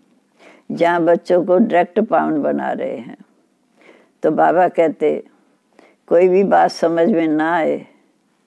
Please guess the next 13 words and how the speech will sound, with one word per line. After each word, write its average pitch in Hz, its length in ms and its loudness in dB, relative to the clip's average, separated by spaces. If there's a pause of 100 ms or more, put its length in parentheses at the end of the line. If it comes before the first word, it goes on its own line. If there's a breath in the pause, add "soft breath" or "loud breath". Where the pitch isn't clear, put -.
(460 soft breath)
तो 175 100 0
श्रीमत 180 680 0
लेते 147 420 -6
रहो। - 380 -12 (1080 soft breath)
श्रीमत 180 680 2
से - 220 0
ही 170 200 2
तुम 165 240 -2
श्रेष्ठ 156 460 -2
श्रेष्ठ 160 500 -2
बन 147 240 -6
सकते - 580 -10
हो। - 200 -14